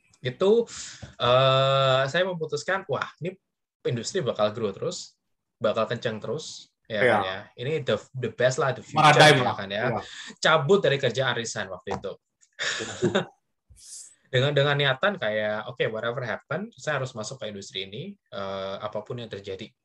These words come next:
Speaker 1: Kayak gitu. Jadi udah conviction gitu. Itu conviction inilah ya, kayak
Speaker 2: Ya,
Speaker 1: orang
Speaker 2: benar.
Speaker 1: baru, baru kenal sesuatu baru kan selalu kayak gitu kan ya.
Speaker 2: Ya.
Speaker 1: Nah, untungnya, eh, di bulan, eh, Januari itu langsung saya dapat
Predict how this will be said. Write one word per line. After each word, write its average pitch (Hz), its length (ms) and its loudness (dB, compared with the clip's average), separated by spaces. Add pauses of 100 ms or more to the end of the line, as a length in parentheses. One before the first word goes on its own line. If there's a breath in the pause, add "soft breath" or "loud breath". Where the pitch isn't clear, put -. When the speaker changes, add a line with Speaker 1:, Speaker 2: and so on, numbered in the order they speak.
(600)
Speaker 1:
Kayak 98 320 -8
gitu. 98 140 -10
Jadi 113 180 -6
udah 98 160 -6
conviction - 560 -10
gitu. 98 240 -10
Itu 220 80 -2
conviction 208 480 2
inilah 214 320 2
ya, 127 80 4 (160)
kayak 131 140 0
Speaker 2:
Ya, - 20 -4
Speaker 1:
orang 165 240 2
Speaker 2:
benar. 135 80 2
Speaker 1:
baru, 143 220 2 (640 loud breath)
baru 135 240 2
kenal 165 220 2
sesuatu 165 260 0
baru 143 160 4
kan 208 80 0
selalu 170 240 0
kayak 120 120 -4 (120)
gitu 107 160 -6
kan 95 80 -8
ya. 82 160 -10
Speaker 2:
Ya. - 200 -10 (520 soft breath)
Speaker 1:
Nah, 104 160 0 (160)
untungnya, 165 480 0 (240)
eh, 143 640 2
di 147 160 -6
bulan, 135 640 -4
eh, 120 540 -6
Januari 107 420 -4
itu 120 80 -12
langsung 156 320 -6
saya 143 80 -2
dapat 104 320 -6